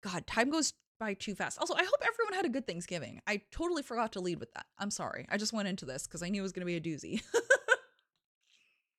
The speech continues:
Uh, okay, "The progression model follows the same design philosophy as seen in most free-to-play games." Yes, but the thing is, so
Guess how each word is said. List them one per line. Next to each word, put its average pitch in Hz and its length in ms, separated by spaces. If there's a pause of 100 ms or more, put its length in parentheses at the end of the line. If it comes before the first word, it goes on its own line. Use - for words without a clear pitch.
(1500)
Uh, 220 340 (560)
okay, 202 120
"The 180 100
progression 254 380
model 233 580
follows 196 240
the 180 60
same 214 240
design 190 280
philosophy 165 460
as 175 160
seen 170 200
in 160 120
most 151 320
free-to-play - 440
games." - 420 (1080)
Yes, 262 760
but 269 120
the - 80
thing 370 220
is, 320 320
so 262 340